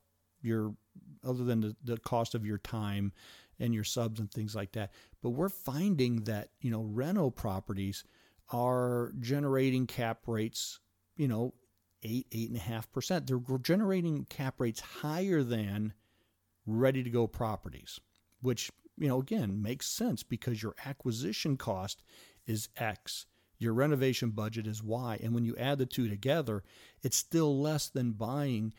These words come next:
a turnkey ready-to-go property.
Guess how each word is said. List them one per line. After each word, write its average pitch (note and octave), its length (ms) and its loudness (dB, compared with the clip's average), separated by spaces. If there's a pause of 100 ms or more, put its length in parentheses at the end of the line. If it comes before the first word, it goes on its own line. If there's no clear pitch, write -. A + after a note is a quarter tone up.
(360)
a A#2+ 440 0
turnkey A#2+ 520 0
ready-to-go G2+ 600 -2
property. G#2+ 720 -4